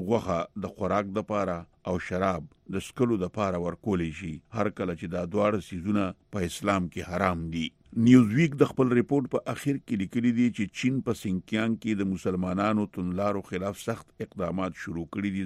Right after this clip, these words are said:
ځکه چې چین یو غور مسلمانان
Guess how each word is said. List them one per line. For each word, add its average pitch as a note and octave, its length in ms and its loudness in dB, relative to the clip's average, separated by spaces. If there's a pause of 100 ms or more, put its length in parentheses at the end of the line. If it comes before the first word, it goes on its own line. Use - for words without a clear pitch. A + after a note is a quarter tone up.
ځکه G#2+ 340 2 (300)
چې F#2+ 60 0 (140)
چین A#2+ 220 2 (380)
یو F#2+ 260 2
غور A2+ 300 4
مسلمانان F#2+ 680 0